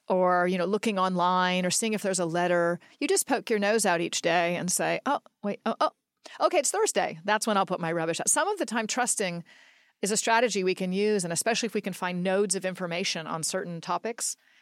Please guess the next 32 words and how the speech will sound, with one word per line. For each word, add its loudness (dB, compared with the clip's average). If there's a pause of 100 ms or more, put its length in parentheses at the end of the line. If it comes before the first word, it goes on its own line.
we -4
can -4
trust -2
that -2
person -4 (240)
rather 2
than -4
having -2
to -4
reinvent -2
the -8
wheel -4
ourselves. -2
But -2
that's 0
an -2
avoider 0
strategy, -6
but -8
just -2
an -2
example -2
of -6
how -2 (300)
we -4
can -4
learn 0
strategies -2 (320)
from 2
these 2
different -4
personalities -2